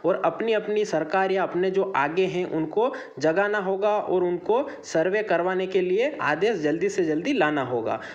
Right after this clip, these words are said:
नौ मार्च की रात को भी काफ़ी ज़्यादा क्षेत्रों में बारिश हुई और तेज़ हवाएं भी चली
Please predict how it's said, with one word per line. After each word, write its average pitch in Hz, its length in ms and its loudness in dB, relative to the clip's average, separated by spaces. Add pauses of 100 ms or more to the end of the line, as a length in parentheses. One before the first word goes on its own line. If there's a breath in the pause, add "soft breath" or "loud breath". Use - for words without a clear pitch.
(120 loud breath)
नौ 214 220 2
मार्च 226 340 -2
की 233 200 -2
रात 185 320 0
को 208 160 4
भी 220 240 -2
काफ़ी - 380 -2
ज़्यादा 180 360 2
क्षेत्रों 170 420 -2
में 175 200 -2
बारिश 151 380 0
हुई 160 160 0
और 170 140 -2
तेज़ 160 340 -2
हवाएं 160 380 2
भी 165 100 0
चली 160 380 0